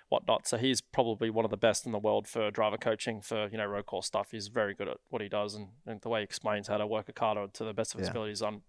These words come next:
Speaker 1: un-, unreal. So, yeah, it was two thousand and nineteen, and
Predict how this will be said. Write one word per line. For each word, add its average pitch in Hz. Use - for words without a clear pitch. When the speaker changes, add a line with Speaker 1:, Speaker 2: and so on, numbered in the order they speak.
Speaker 1:
un-, 117
unreal. 104
So, 107
yeah, 127
it 113
was 113
two 156
thousand 151
and 123
nineteen, 131
and 101